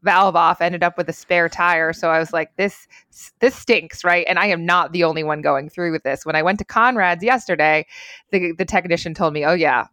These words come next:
like, they're very busy with tire issues right now." So consider this a public service. A drop of ten degrees Fahrenheit can lead to a decrease in tire pressure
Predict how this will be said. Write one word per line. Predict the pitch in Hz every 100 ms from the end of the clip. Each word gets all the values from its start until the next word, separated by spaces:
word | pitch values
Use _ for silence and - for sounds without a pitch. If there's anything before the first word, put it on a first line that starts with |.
| 151
like, | 135 -
they're | 170 180 165
very | 175 170 170
busy | 156 151 151
with | 147
tire | - 151 143 143
issues | 110 127 - 143 139 -
right | 151 135
now." | 151 139 -
So | - 202 190 - - -
consider | 262 240 - 269 294
this | 233 247
a | 233
public | - 185 202 -
service. | 175 156 156 165 -
A | 170
drop | - 196 226
of | 285 220
ten | - 214 226
degrees | 262 208 208 202 196
Fahrenheit | 180 160 156 160 160
can | - 170
lead | 175 165
to | 175
a |
decrease | 160 160 - 190 196 -
in | 170
tire | - 165 160
pressure | 170 156 160